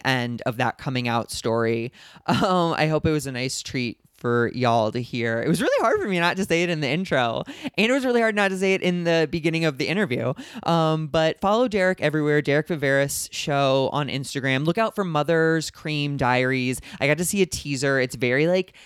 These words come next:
dark and funny and, like, a little twisted, uh, which is right up my alley, so you'll probably like it too. Uh, and yeah, rate and review the pod.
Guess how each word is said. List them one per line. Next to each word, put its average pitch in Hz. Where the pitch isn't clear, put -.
dark 139
and 139
funny 131
and, 139
like, 139
a 156
little 180
twisted, 131
uh, 120
which 131
is 170
right 156
up 135
my 123
alley, 117
so 127
you'll 123
probably 110
like 101
it -
too. 113
Uh, 214
and 269
yeah, 539
rate 202
and 226
review 214
the 208
pod. 208